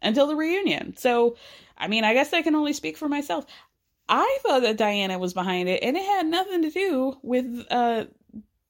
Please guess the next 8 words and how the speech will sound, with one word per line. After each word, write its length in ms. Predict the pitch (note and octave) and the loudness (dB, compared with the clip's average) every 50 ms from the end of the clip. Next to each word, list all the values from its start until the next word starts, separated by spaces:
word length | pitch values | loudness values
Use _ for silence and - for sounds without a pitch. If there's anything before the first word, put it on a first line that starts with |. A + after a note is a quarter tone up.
| _ _ _ _ _ _ _ - | _ _ _ _ _ _ _ 0
that, 380 | G#3+ A#3+ B3 A#3+ A#3+ A3+ - | 2 4 4 4 2 2 0
uh, 220 | - A3 G#3+ G#3 G3+ | 0 2 2 2 2
message 420 | G#3 C4 D4 D4 - F#3+ E3 - | 2 0 0 0 -2 -4 -2 -2
that 100 | D#3 - | -2 -2
Jax 300 | - D3+ A#2+ - - - | 0 -2 -2 -2 -6 -10
got. 280 | - - - - - - _ _ _ _ _ - | -12 -10 -10 -10 -12 -14 _ _ _ _ _ -4
Nothing. 460 | C4+ G4+ A4+ - D#3 A#2 - - - _ _ _ _ _ _ _ - - _ _ _ _ _ _ _ _ _ _ _ _ | -4 -4 -2 -2 -4 -6 -6 -8 -14 _ _ _ _ _ _ _ -20 -20 _ _ _ _ _ _ _ _ _ _ _ _
Then 180 | G#3+ A3 F4 | -2 0 0